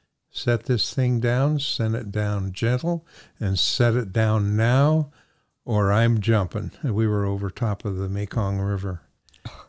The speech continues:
And, uh, he says, "Well, why?" And I says, "Take a look at your fuel gauge." And it was dropping pretty fast. So he set it down, and he got out, and he looked at the, uh, tail boom dripping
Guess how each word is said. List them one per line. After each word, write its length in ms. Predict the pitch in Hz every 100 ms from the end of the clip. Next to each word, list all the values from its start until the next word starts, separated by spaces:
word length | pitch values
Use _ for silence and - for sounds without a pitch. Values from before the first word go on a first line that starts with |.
| _
And, 360 | - 113 107 104
uh, 240 | 110 110 107
he 200 | 101 113
says, 320 | - 120 110
"Well, 260 | 117 113 107
why?" 260 | 160 160 143
And 220 | 107 98
I 120 | 104
says, 640 | 90 - 104 92 - - - _ _ _ _ _ -
"Take 260 | 117 117
a 60 | 117
look 280 | 117 127 -
at 140 | -
your 120 | 127
fuel 480 | 110 - 139 139 127
gauge." 460 | 107 104 101 92 -
And 260 | 107 104 101
it 180 | 110 101
was 120 | 101
dropping 500 | - 110 110 - 98
pretty 260 | - 101 92
fast. 580 | - 104 95 90 - - _ _ - - _
So 460 | - - 107 104 - - _
he 120 | 143
set 320 | - - 123
it 160 | 120 -
down, 360 | 113 110 104 104 _ _ _ _ _ -
and 220 | 110 101
he 160 | 107 123
got 300 | 120 120 117
out, 300 | 120 123 -
and 220 | 110 107 104
he 140 | 117
looked 340 | 110 120 - 113
at 140 | -
the, 300 | 113 104 101
uh, 200 | 98 101 - _ _ _ _ _ _ _ _ - _ _ _ - _ _ _ _
tail 300 | - 127 123
boom 300 | 110 117 117
dripping 480 | 104 113 113 127 123